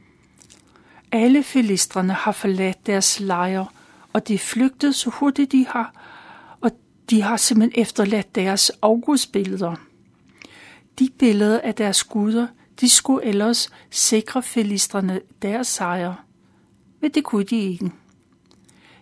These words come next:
David konfiskerer billederne, for ingen skal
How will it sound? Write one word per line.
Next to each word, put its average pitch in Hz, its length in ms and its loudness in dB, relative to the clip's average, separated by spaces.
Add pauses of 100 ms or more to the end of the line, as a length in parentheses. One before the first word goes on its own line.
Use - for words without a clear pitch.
(160)
David 294 320 2
konfiskerer 262 800 0
billederne, 202 680 -2 (440)
for - 200 -2
ingen 269 360 6
skal 247 380 -2